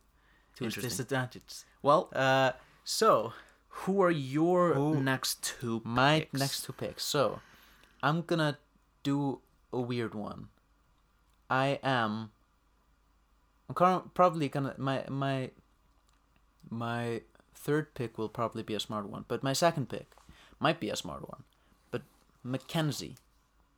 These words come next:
Speaker 1: No, Mackenzie. Michelle.
Speaker 2: Michelle. <laughs>
Speaker 1: Who's Mackenzie?
Speaker 2: Mackenzie is not a person on the scenes. I think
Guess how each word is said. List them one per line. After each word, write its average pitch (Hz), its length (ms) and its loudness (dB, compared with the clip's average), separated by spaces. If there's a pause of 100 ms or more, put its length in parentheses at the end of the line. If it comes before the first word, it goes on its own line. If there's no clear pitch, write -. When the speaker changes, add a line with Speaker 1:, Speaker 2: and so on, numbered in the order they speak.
(1080)
Speaker 1:
No, 156 180 4
Mackenzie. 113 540 -4
Michelle. 131 560 2 (240)
Speaker 2:
Michelle. 113 680 -4
<laughs> 160 360 0
Speaker 1:
Who's 151 220 2
Mackenzie? 135 540 -4 (460)
Speaker 2:
Mackenzie 113 560 -2
is 104 160 -4
not 110 500 0
a 107 280 0
person 120 340 -4
on 113 100 -2
the 113 60 -4
scenes. 135 240 -6
I 123 180 0
think 135 320 -6